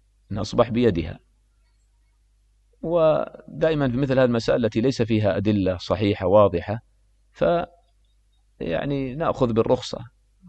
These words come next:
ومنع الحائض من قراءة القرآن هذا شديد في الحقيقة.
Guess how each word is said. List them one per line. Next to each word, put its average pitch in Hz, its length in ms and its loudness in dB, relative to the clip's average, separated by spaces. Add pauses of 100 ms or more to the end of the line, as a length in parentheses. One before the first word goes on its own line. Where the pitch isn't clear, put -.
ومنع 107 420 0
الحائض 95 420 2
من 92 120 -2
قراءة 95 380 -2
القرآن 95 420 -2
هذا 113 200 -4
شديد 143 400 -4
في - 140 -18
الحقيقة. - 460 -10